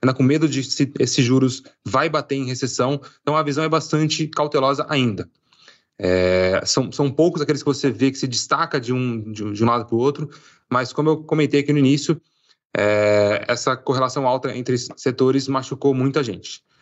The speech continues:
Mas a gente vê que, assim, é, se tiver, é, nome-, é, relativamente falando, assim, comparando geografias entre si, a gente enxerga que o mundo ainda tem uma preferência pros Estados Unidos.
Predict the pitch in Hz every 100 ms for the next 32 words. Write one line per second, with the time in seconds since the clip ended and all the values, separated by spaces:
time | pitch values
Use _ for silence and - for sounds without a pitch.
0 | _ _ 131 147 175 190 170 170 151 101
1 | 92 - 98 104 104 101 131 117 131 139
2 | - 113 - - 117 113 113 113 117 151
3 | 170 120 117 147 185 151 143 139 - 131
4 | 143 95 - - 127 127 131 131 127 123
5 | - _ - 127 127 - 147 127 110 101
6 | - 165 - - _ - _ - 113 131
7 | 143 135 127 135 135 120 123 123 120 120
8 | 120 143 170 160 151 151 147 147 147 139
9 | 143 139 143 143 123 92 - -